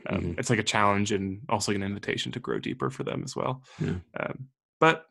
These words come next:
Speaker 1: you know, leading on to the next one, number cinco.
Speaker 2: Number cinco.
Speaker 1: Number cinco. Numero cinco.
Speaker 2: Numero five.
Speaker 1: Um,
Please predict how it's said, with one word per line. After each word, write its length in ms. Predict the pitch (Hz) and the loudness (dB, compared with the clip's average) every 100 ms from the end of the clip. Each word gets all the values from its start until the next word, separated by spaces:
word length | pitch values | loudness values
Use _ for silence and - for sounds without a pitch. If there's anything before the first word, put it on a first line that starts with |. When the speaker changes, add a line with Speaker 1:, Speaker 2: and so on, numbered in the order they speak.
| - | 2
Speaker 1:
you 100 | 117 | 4
know, 260 | 110 113 - _ _ _ | 4 0 -8 _ _ _
leading 320 | 131 127 123 | 2 4 6
on 140 | 113 110 | 6 4
to 80 | |
the 80 | 117 | 2
next 280 | 104 117 - | -2 -2 0
one, 320 | 107 104 110 - | 0 0 -2 -4
number 560 | 117 110 107 104 101 - - _ _ _ | 0 2 4 4 2 -2 -6 _ _ _
cinco. 800 | - - - 131 156 - 127 135 - _ _ _ | -12 -6 -2 -2 -2 -6 -6 -8 -10 _ _ _
Speaker 2:
Number 240 | 98 113 | 10 10
cinco. 500 | 156 120 90 82 76 95 - | 10 8 10 8 8 2 -4
Speaker 1:
Number 180 | 107 135 | -2 2
cinco. 480 | - 123 - 135 - | 0 0 -4 -8 0
Numero 500 | 123 123 131 127 127 | 4 4 6 6 4
cinco. 600 | 127 - 113 113 127 135 - - | 0 -6 -6 -6 -6 -8 -6 2
Speaker 2:
Numero 280 | 95 95 | 6 6
five. 200 | 107 - | 4 4
Speaker 1:
Um, 360 | 107 101 95 98 | 4 4 2 -6